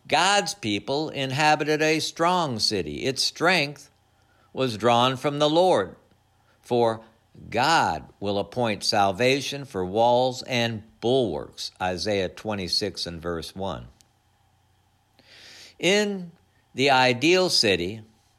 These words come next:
the walls and ramparts will be God's salvation. That is, walls of stone and earth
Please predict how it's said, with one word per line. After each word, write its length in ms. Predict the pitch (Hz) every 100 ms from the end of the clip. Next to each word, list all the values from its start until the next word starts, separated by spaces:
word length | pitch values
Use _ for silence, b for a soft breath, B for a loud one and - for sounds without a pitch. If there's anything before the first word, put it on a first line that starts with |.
| _ _ b b b -
the 160 | 117
walls 840 | 110 127 143 151 156 175 180 - - _ _ _ _ _ _
and 300 | 110 104 101
ramparts 840 | 117 165 165 123 98 92 95 - - _
will 220 | - 135
be 220 | 120 123 117
God's 440 | 110 110 107 98
salvation. 840 | - 107 98 87 104 98 - - - _ _ _ _ _ _ _ _ _ _ _ _ _ _ _ _ _ _ _ _ _ _
That 320 | 101 147 139
is, 380 | 101 71 - - b b _ _
walls 440 | - 151 190 202 180
of 120 | 185
stone 440 | - 156 147 151
and 120 | 156 135
earth 400 | 110 104 110